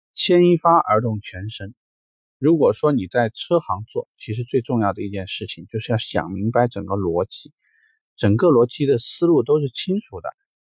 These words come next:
你就会发现很多事情其实你就非常容易看懂了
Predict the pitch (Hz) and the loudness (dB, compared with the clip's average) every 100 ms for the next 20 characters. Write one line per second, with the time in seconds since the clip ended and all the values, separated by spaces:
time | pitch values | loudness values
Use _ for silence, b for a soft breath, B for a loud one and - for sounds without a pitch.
0 | - 104 107 107 - 113 110 - - 87 | -14 -6 0 0 2 0 0 -10 -12 -8
1 | 87 113 - - - 82 _ _ - 92 | -2 -2 -2 -6 -10 -16 _ _ -10 -8
2 | - - _ 98 87 90 - 98 101 87 | -6 -10 _ -10 -8 -6 -4 -2 0 -2
3 | 90 - - 101 - - _ 71 | -4 -6 -10 -10 -8 -8 _ -12